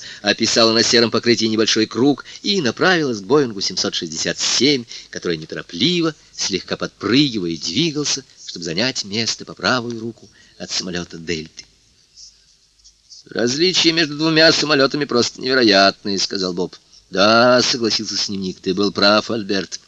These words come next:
Возможно, мы и покинули настоящее, но в силу каких-то необъяснимых причин самолёт всё ещё часть его». «Мы тоже», —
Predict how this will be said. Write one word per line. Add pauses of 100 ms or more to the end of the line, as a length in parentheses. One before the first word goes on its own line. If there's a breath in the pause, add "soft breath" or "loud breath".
(400)
Возможно,
мы
и
покинули
настоящее, (320 loud breath)
но
в
силу
каких-то
необъяснимых
причин
самолёт
всё
ещё
часть
его». (340)
«Мы (380 soft breath)
тоже», —